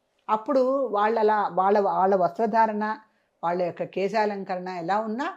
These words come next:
ఆ ప్రకృతికి అది సహకరించింది. ఇప్పుడు మనం ఉన్నది most polluted places.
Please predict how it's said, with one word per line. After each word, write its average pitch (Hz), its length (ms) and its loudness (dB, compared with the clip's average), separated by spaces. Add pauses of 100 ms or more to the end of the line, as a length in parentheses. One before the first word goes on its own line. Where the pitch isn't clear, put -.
(340)
ఆ 214 120 6
ప్రకృతికి 269 480 2
అది 240 120 2
సహకరించింది. 208 640 -2 (360)
ఇప్పుడు 220 160 -2
మనం 208 300 -2
ఉన్నది 277 220 -2
most 240 300 -4 (120)
polluted 240 480 -2 (380)
places. 160 340 -6